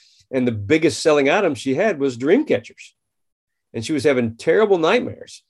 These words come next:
And I suggested that that might be the source of the problem, that dream catchers were asking for protection in the night from someone besides God, and there were no Bible verses for that. Therefore,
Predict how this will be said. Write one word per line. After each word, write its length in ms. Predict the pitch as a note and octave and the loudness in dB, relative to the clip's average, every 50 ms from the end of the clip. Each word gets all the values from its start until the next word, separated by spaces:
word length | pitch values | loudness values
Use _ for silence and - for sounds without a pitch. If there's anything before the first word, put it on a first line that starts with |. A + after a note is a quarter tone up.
| _ _ _ _ _ _ _ _ - | _ _ _ _ _ _ _ _ -4
And 100 | G#2+ A2+ | -2 0
I 120 | A#2+ C3+ | 0 0
suggested 600 | - - C#3 B2 A#2 C#3+ D3 C3+ A2+ - C#3 A#2 | -2 -4 -4 0 2 4 4 4 2 0 -2 2
that 200 | B2 B2 A#2+ A#2 | 4 2 2 4
that 200 | - B2+ C3+ B2 | 2 2 2 2
might 220 | C3+ C3 C3+ C#3 C3 | 0 -2 -2 -2 -2
be 140 | C#3 C3+ B2+ | -2 -2 -2
the 80 | A#2 | -4
source 400 | A2 - - D#3+ F#3 G3+ G3 - | -4 -4 -2 0 0 0 0 -2
of 100 | C3 A#2 | -4 -6
the 80 | A2 G#2+ | -6 -8
problem, 560 | G2+ - A#2+ A2 A2 G#2+ A2 A#2+ A#2+ A2+ A2+ _ _ _ _ _ _ - | -6 -2 0 0 0 0 -2 -4 -6 -8 -10 _ _ _ _ _ _ -2
that 140 | A2+ A2+ A2+ | 0 0 2
dream 200 | A#2 C3+ D3+ D#3+ | 2 2 2 2
catchers 420 | D3 D3+ C3+ B2+ A2 - B2+ G#2+ | 2 2 2 2 2 -2 -4 -2
were 180 | A2 A#2 A#2 A#2 | 0 2 2 4
asking 360 | A#2 A#2+ A#2+ A2+ - A#2+ A2+ | 4 2 2 -2 -4 -8 -8
for 140 | A2 - G#2+ | -6 -8 -10
protection 580 | - - G#2 A2 - D3 C#3+ C#3 - - C3+ B2 | -8 -10 -10 -6 -2 -2 -2 -2 -4 -4 -4 -2
in 60 | A2+ | -2
the 60 | G#2+ | -2
night 320 | G#2+ A#2 B2 C3 B2+ A#2+ - | -2 -2 0 -2 -2 -4 -6
from 120 | - G#2+ | -8 -12
someone 440 | G#2 - - C3 B2+ B2 A#2+ A#2 A2 | -8 -4 -2 0 0 0 0 0 0
besides 360 | A2 G#2 - G#2+ G#2+ G2+ G2 | -2 -2 -2 0 -2 -2 -2
God, 380 | G2+ C3 B2+ C3 C3+ C3 B2+ A#2 | 0 0 2 2 2 2 0 0
and 80 | A2 | -2
there 80 | G#2+ G#2 | -4 -4
were 60 | A2 | -4
no 160 | A2 A2 G#2+ | -2 -2 -2
Bible 340 | G#2 G#2+ A2 B2+ C3 C3 B2+ | -2 0 0 0 0 -2 -4
verses 340 | A#2+ B2+ B2+ A#2 - A#2 A2 | -4 -4 -4 -6 -6 -12 -8
for 120 | - - | -4 0
that. 280 | A#2+ B2 B2 A#2+ A2+ - | 2 2 2 2 0 0
Therefore, 500 | A#2 A#2 A2+ A2+ B2 A#2 A2+ A2+ G#2 - | 0 0 0 0 0 0 0 0 -2 -4